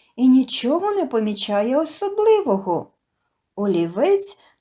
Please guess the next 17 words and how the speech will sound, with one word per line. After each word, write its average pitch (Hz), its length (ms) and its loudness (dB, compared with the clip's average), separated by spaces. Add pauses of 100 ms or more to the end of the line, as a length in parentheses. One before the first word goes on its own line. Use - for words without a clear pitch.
(120)
точно 392 600 -2
такий, 208 420 0
як 349 260 -2
інші. 466 760 -2 (800)
Все 349 420 -2
залежить 262 680 -2
від 220 420 -6
того, 269 680 0 (240)
як 202 420 -2
дивитися 339 680 0
на 381 160 -2
речі. 233 720 -4 (460)
Цей 233 460 0
олівець 202 840 -2 (220)
має 202 380 0
п'ять 190 600 -6
якостей, 196 1000 -4